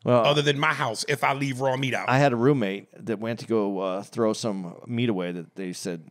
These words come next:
Speaker 1: that they didn't use it before the expiration date, and then they
Speaker 2: Mm.
Speaker 1: put it in, in the sink underneath in the trash, and then didn't take the trash out, and then, you know, it, you don't take the trash
Speaker 2: But
Speaker 1: out 'cause
Speaker 2: I,
Speaker 1: it fills
Speaker 2: I'm,
Speaker 1: up.
Speaker 2: I'm quite sure a decaying body smells ten times worse
Speaker 1: I'm
Speaker 2: than
Speaker 1: sure it
Speaker 2: raw
Speaker 1: does,
Speaker 2: meat.
Speaker 1: but just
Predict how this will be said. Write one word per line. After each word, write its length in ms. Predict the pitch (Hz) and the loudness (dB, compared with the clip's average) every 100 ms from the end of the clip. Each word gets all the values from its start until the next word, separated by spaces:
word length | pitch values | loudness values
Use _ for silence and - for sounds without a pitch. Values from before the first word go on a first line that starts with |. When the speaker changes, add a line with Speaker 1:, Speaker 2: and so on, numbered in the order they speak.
| - | -14
Speaker 1:
that 260 | 95 - | -14 -10
they 120 | 123 | -8
didn't 340 | 104 110 92 98 | -6 -6 -8 -6
use 220 | 110 120 | -4 -2
it 40 | 95 | -4
before 200 | 104 117 | -4 -4
the 80 | 110 | -4
expiration 460 | - - 117 120 | -6 -6 -6 -4
date, 180 | 127 127 | -4 -4
and 80 | 117 | -4
then 100 | 110 110 | -4 -4
they 80 | |
Speaker 2:
Mm. 60 | 101 | -2
Speaker 1:
put 160 | 131 123 | 0 2
it 220 | 113 _ _ _ _ _ _ _ _ - - | 0 _ _ _ _ _ _ _ _ -20 -10
in, 140 | - 160 | -6 -2
in 200 | 156 175 | 0 2
the 80 | 160 | 2
sink 300 | - 175 160 | 2 0 2
underneath 500 | 160 156 156 156 - | 0 2 0 0 -4
in 200 | - 143 | -4 -4
the 80 | 123 | -2
trash, 640 | - 170 135 110 123 - _ _ | 0 4 4 4 -2 -12 _ _
and 140 | 127 135 | 0 2
then 180 | 143 135 | 2 4
didn't 240 | 185 175 | 4 4
take 180 | 185 185 | 2 0
the 80 | 143 | -2
trash 400 | 165 170 170 123 | 2 4 4 2
out, 240 | 92 101 | 0 0
and 140 | 135 135 | -2 -4
then, 220 | 127 127 | -4 -2
you 80 | 156 | 0
know, 160 | 120 | 0
it, 320 | 120 131 - - - - | -2 -6 -8 -20 -18 -6
you 80 | 143 | -2
don't 100 | 135 | 0
take 160 | 143 | -2
the 60 | 110 | -4
trash 240 | 143 139 | -2 0
Speaker 2:
But 60 | 131 | 2
Speaker 1:
out 60 | 113 | 0
'cause 60 | |
Speaker 2:
I, 20 | - | -2
Speaker 1:
it 60 | |
fills 220 | 127 123 | -2 0
Speaker 2:
I'm, 60 | 139 | 2
Speaker 1:
up. 60 | 196 - | 2 0
Speaker 2:
I'm 60 | |
quite 200 | 202 180 | -2 -2
sure 260 | 147 - 147 | -2 -4 -6
a 40 | |
decaying 580 | 117 113 - 160 156 135 | -8 -6 -2 0 -2 -8
body 360 | 110 131 131 107 | -6 -6 -6 -4
smells 340 | - 110 101 | -4 -4 -6
ten 240 | - - 147 | -6 -8 -8
times 300 | 143 123 107 | -8 -8 -2
worse 140 | 123 | 2
Speaker 1:
I'm 60 | 165 | 2
Speaker 2:
than 60 | |
Speaker 1:
sure 200 | 156 185 143 | 4 6 6
it 40 | |
Speaker 2:
raw 40 | 113 | 8
Speaker 1:
does, 240 | 185 147 | 6 6
Speaker 2:
meat. 60 | 147 | 4
Speaker 1:
but 100 | 135 | 4
just 260 | 165 151 | 4 2